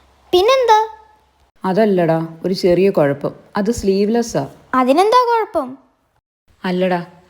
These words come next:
Speaker 2: ഞാൻ സ്ലീവ്ലെസ് ഇട്ടുകൊണ്ട് ഇറങ്ങിയാലേ നാട്ടുകാരെന്തെങ്കിലും പറഞ്ഞാലോ?
Speaker 1: പിന്നെ നാട്ടുകാർക്കതല്ലേ പണി. അമ്മേ, നമുക്കൊറ്റ ജീവിതമേ ഉള്ളൂ, അത് നമുക്ക് ഇഷ്ടമുള്ള പോലെ ആസ്വദിച്ച് ജീവിക്കണ്ടേ? അല്ലാതെ നാട്ടുകാരെന്ത് പറയും, നാട്ടുകാരെന്തെങ്കിലും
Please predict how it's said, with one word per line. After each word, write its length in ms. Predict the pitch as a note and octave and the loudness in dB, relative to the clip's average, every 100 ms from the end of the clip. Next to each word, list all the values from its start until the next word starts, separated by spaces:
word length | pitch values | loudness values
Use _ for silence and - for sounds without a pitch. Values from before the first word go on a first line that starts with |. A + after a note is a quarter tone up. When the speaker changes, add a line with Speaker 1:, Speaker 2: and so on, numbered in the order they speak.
| _ - F3 | _ -8 -6
Speaker 2:
ഞാൻ 100 | F#3 | -4
സ്ലീവ്ലെസ് 420 | F#3+ F3 F3 G3+ F#3+ | -2 0 0 -2 -4
ഇട്ടുകൊണ്ട് 280 | F#3+ F3+ E3+ | -4 -2 -2
ഇറങ്ങിയാലേ 440 | D#3+ E3 F3 D3 C#3 _ _ _ D3+ | -2 -4 -4 -6 -8 _ _ _ -10
നാട്ടുകാരെന്തെങ്കിലും 840 | D3+ F3 A#3 A#3 A3 G3+ G3 G3 D3+ | -8 -2 0 0 -2 -4 -6 -4 -4
പറഞ്ഞാലോ? 560 | C#3+ D#3+ G3+ G#3 F3+ - - _ _ _ _ _ _ _ C#4+ | -4 -4 -2 -2 -4 -8 -20 _ _ _ _ _ _ _ -2
Speaker 1:
പിന്നെ 420 | B3+ A3+ A3+ C4+ C4+ A#3 | 0 0 0 0 0 0
നാട്ടുകാർക്കതല്ലേ 800 | G#3 F3+ B3 C#4 C#4+ B3+ A#3+ G#3+ | -2 2 2 4 0 0 -4 -6
പണി. 200 | F#3+ E3+ A#3+ _ _ _ - C#4 | -8 -10 -18 _ _ _ -4 0
അമ്മേ, 240 | D4+ D4+ A3 A3+ _ - | 2 2 0 -4 _ -2
നമുക്കൊറ്റ 500 | F#4+ A4 D#4 C4 - E4 C4 | 2 2 2 -2 0 -2 0
ജീവിതമേ 400 | A3 A3 A3+ G3+ F#3+ | -2 0 -2 -2 -4
ഉള്ളൂ, 180 | F#3+ - _ - | -8 -10 _ -2
അത് 100 | G#4+ A4 | 2 2
നമുക്ക് 220 | F#4 E4+ | 0 -2
ഇഷ്ടമുള്ള 360 | E4 - E4 D4+ D4 | -4 2 4 4 2
പോലെ 160 | D4+ D4 D4+ | 2 4 4
ആസ്വദിച്ച് 460 | F#4+ G4+ F#4+ D4+ B3 | 2 -2 -4 -6 -6
ജീവിക്കണ്ടേ? 460 | A#3 A3+ A#3 G3 D#3 - _ - | -6 -6 -6 -6 -8 -10 _ 0
അല്ലാതെ 320 | C#4+ D4+ D#4 E4 | 2 4 2 0
നാട്ടുകാരെന്ത് 640 | C4 B3 D#4 E4 F4 E4 D4+ | -2 -2 -2 0 0 0 0
പറയും, 240 | C#4 C4+ C4+ B3 | 0 -2 -6 -10
നാട്ടുകാരെന്തെങ്കിലും 720 | A3 A3+ C#4 D#4+ F4 D#4 D#4 | -10 -8 -4 -2 -2 -4 -4